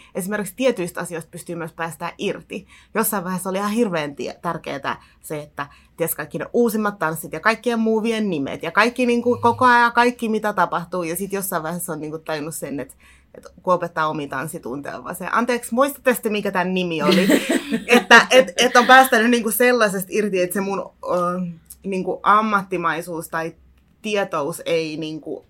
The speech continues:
Speaker 1: se mun ego ei oo enää siinä silleen keskiössä, et, et jos mä en nyt muista, mikä tän muuvin nimi on,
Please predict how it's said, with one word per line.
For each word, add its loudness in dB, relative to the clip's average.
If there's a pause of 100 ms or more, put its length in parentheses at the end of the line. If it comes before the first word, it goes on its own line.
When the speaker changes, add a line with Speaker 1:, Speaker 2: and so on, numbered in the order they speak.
(140)
Speaker 1:
se -6
mun 0
ego 4
ei 4
oo 0
enää 0
siinä -6
silleen -2
keskiössä, -4
et, -8
et -10
jos -8
mä 0
en 0
nyt 0
muista, -6
mikä -6
tän -6
muuvin -4
nimi -6
on, -6